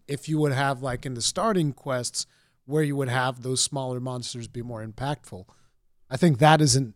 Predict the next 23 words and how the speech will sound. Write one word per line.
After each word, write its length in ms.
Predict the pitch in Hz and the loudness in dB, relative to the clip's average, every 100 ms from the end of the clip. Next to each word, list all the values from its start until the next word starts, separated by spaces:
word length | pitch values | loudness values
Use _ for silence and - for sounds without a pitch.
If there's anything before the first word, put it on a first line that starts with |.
| _ | _
interesting 640 | 156 131 147 - 151 131 123 | -6 -6 -6 -6 -4 -4 -6
thing 380 | - 147 143 123 | -4 -2 -2 -2
that 240 | 123 - _ _ | -2 -2 _ _
I 80 | 135 | -8
feel 200 | - 151 | -2 0
like 220 | 135 127 | 0 -2
Capcom 480 | - 135 - 131 120 | -2 -2 -2 -4 -2
could 140 | - 113 | -4 -4
learn. 340 | 117 143 113 - | -4 -8 -8 -14
'Cause, 180 | 127 - - _ _ | -16 -16 -20 _ _
you 40 | |
know, 120 | 233 214 | 2 4
Capcom 460 | 226 233 - 208 | 4 2 0 0
nowadays, 480 | 175 170 156 160 139 | 0 -2 -2 -2 -2
if 120 | 143 | -4
they 120 | - | -2
give 200 | 170 208 | 0 0
you 80 | 180 | 0
a 60 | 160 | -2
slaying 580 | - - 143 180 151 123 | -4 -6 0 0 0 -2
quest, 420 | _ 117 104 - - _ _ _ | _ -12 -8 -10 -12 _ _ _
I 80 | 190 | 4
mean, 160 | 214 | 4